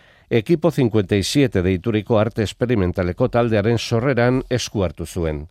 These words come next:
Mila bederatzen da berrogeita hamazortzian Iruna etorri zen bizitzera. Pintura baztertu gabe,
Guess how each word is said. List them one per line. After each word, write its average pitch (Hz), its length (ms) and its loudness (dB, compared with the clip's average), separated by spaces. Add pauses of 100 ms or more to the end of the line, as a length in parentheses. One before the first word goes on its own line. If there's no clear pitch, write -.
(340)
Mila 147 280 2
bederatzen 147 440 0
da 131 120 2
berrogeita 123 320 -2
hamazortzian 123 880 0
Iruna 120 320 2
etorri 101 260 -2
zen 87 220 -4
bizitzera. 80 640 -4 (440)
Pintura 131 420 2
baztertu 113 440 -2
gabe, 143 460 2